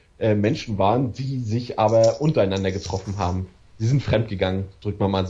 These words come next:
drücken wir mal so aus. Sie haben fremd, einen fremden Ausflug gemacht.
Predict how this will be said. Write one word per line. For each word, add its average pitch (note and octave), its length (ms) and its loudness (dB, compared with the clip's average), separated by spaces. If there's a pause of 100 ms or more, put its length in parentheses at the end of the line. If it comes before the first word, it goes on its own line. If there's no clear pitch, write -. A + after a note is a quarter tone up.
drücken B2+ 240 0
wir G#2 80 2
mal G2 140 2
so F#2 140 0
aus. F#2+ 160 4
Sie G2+ 80 2
haben G2 220 -2 (200)
fremd, A#2 400 -2 (420)
einen A2 160 -2
fremden A#2+ 320 0
Ausflug G#2 400 -4
gemacht. F2 300 -10